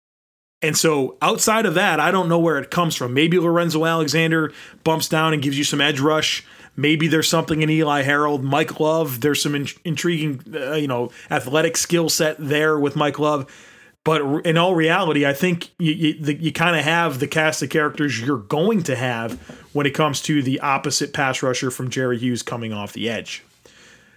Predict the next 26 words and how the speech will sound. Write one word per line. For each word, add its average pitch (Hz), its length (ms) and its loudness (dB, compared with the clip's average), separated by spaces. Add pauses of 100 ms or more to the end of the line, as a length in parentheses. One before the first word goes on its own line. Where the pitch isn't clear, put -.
(140)
Uh, 156 220 2
s-, - 460 -2
couple 233 260 2
more 214 160 4
here. 175 140 2
Stanley 208 440 2
Carter 208 380 0
says, 165 600 0 (400)
uh, 139 60 2
he's 143 120 2
got 135 120 2
a - 20 -12
couple 151 260 0
here. 117 140 -2
This 117 180 -2
is 131 120 -6
fun. 120 280 -4 (360)
One, 151 480 2
where 160 340 2
did 196 160 0
the 165 80 2
draft 165 400 2
pick 160 160 0
announcement 147 600 0 (120)
intro 160 440 0
go? 135 320 0